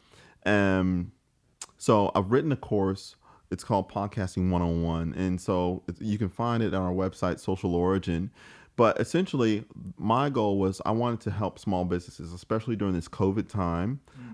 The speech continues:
Speaker 1: I wanted to help small businesses get the message, to get, uh, deliver value effectively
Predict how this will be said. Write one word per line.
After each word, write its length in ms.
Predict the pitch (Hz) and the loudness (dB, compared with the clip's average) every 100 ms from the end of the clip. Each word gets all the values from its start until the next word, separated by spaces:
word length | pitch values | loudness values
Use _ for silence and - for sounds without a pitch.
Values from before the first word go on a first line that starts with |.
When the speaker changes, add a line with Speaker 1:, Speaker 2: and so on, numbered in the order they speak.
| - | -6
Speaker 1:
I 20 | |
wanted 220 | 101 113 | -2 -2
to 60 | 120 | -2
help 160 | 110 | -4
small 220 | - 98 87 | -4 -4 -2
businesses 540 | 90 87 - 85 85 _ _ _ _ | -4 -6 -8 -8 -8 _ _ _ _
get 320 | 113 110 - - _ _ - | 2 2 0 -10 _ _ -10
the 480 | 87 98 90 85 85 | -2 2 2 2 2
message, 580 | 92 95 - 104 95 - | 0 0 -2 -4 -4 -8
to 80 | |
get, 220 | - 98 - | -2 -2 -2
uh, 100 | 80 | -2
deliver 340 | 92 98 95 | 0 0 0
value 640 | 87 90 90 90 90 90 | 0 0 2 0 0 0
effectively 500 | 85 90 90 101 92 | 0 -2 -4 -4 -4